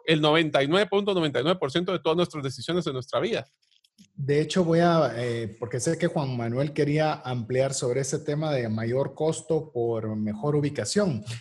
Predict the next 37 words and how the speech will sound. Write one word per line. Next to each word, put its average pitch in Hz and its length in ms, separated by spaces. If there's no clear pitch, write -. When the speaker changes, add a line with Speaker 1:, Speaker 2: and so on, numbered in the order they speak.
Speaker 2:
Antes 160 440
de, 120 240
de 107 280
que 131 120
él 139 160
pueda 160 440
hacer 131 240
su 175 140
ampliación, 160 720
yo 151 300
creo 165 460
que 127 100
eso 170 240
de 143 100
mejor 120 300
ubicación 151 460
es 143 80
subjetivo. 170 600
Me 120 100
refiero 147 400
subjetivo 180 1120
porque 139 300
para 123 260
mí 143 180
puede 151 280
ser 151 220
la 156 120
mejor 156 260
ubicación, 160 840
la 120 80
zona 139 240
diez, 147 200
porque - 220
ahí 143 60
está 135 160
mi 131 100
oficina. 143 640